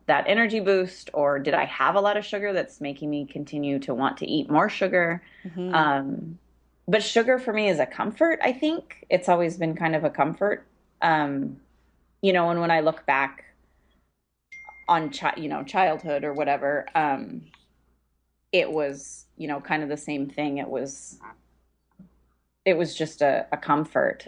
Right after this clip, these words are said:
Speaker 1: Um, so that's a struggle I think that I'll probably, uh, you know, I've kind of just accepted that I'll probably always struggle with sugar. I love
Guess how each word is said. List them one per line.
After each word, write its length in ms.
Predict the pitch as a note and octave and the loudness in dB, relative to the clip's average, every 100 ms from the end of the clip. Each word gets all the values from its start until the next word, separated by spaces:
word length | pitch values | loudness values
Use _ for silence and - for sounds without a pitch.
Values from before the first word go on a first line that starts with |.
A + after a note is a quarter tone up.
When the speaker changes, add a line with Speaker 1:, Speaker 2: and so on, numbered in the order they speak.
| - | -4
Speaker 1:
Um, 560 | D#3+ D3 B2+ - - - _ _ _ _ _ - - - | 0 2 0 -4 -8 -12 _ _ _ _ _ -20 -20 -6
so 240 | - A3 | 2 4
that's 360 | F#3+ A3 C4+ E4+ | 4 2 2 -4
a 80 | E4 | -6
struggle 420 | - F3 E3 G3 | 0 2 4 4
I 160 | G3 | 2
think 360 | F#3+ G3+ G3+ - - | -2 -6 -8 -4 2
that 100 | E3+ | 4
I'll 120 | D#3 | 2
probably, 800 | - D#3+ E3+ E3 D#3 D3+ C#3+ C3 _ _ _ _ _ _ - | -2 -4 -2 -2 -2 -4 -8 -16 _ _ _ _ _ _ -10
uh, 60 | G#2+ | -10
you 140 | E3+ E3+ | -4 0
know, 140 | E3 | 4
I've 180 | G3 F#3 | 2 0
kind 240 | D4 D#4 | -4 -2
of 140 | C#4+ G3+ | -2 -2
just 460 | E3+ - - _ _ _ _ _ | -4 -4 -20 _ _ _ _ _
accepted 580 | F3 - - D#3 - F3+ | -2 -2 -2 -4 -2 -2
that 100 | F3 | 0
I'll 100 | D#3 | 0
probably 240 | - E3+ D3 | 0 0 2
always 280 | D3+ F3+ | 2 -2
struggle 320 | - G#3 A#3 A#3+ | -2 -2 0 -2
with 100 | A#3+ | -4
sugar. 240 | A#3 C4+ | 0 2
I 100 | F3 | 2
love 440 | D#3+ C#3 E3 A3 | 2 2 2 0